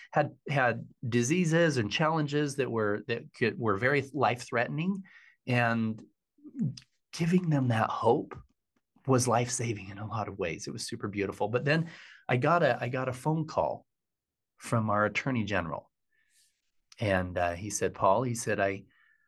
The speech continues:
I know you're very involved in child-related charities. Um, I need to talk to you about the, something that's super dark." I said,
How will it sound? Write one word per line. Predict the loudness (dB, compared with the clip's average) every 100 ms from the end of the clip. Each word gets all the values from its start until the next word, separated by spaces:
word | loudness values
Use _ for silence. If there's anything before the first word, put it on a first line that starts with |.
| _ _ -4
I | 0
know | 2
you're | 2 2
very | 0 0 0
involved | 0 2 2 2 -2
in | -8 -6
child-related | -2 -2 -4 -8 -8 -10 -10
charities. | -8 -6 -8 -12 -16 -18 _ _ -16 -12
Um, | -10 -12 -14 -18 _ _ _ _ _ _ _ _ _ _
I | -6
need | -4
to | -4
talk | 0 0 -2
to |
you | -4
about | -4 -4
the, | -8 -12 _ _ -12
something | -8 -8 -8 -10
that's | -8
super | -8 -8 -6
dark." | -4 -4 -8 -20 _ _
I | -10
said, | -8 -10